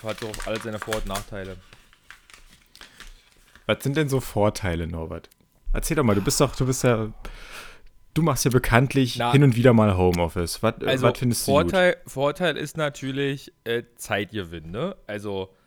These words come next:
Speaker 1: ich hab quasi heute, also anders, wenn ich im Homeoffice bin,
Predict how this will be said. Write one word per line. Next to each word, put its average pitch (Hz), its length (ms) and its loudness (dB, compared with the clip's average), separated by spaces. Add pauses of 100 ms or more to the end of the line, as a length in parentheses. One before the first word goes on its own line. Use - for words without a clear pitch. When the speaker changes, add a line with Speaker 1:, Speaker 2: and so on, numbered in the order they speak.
(800)
Speaker 1:
ich 123 180 -8
hab 131 140 -2
quasi 127 380 0
heute, 127 580 0 (120)
also 110 240 -2
anders, 123 280 -6
wenn 110 120 -8
ich - 120 -10
im 98 120 -12
Homeoffice 120 320 -8
bin, 131 320 -8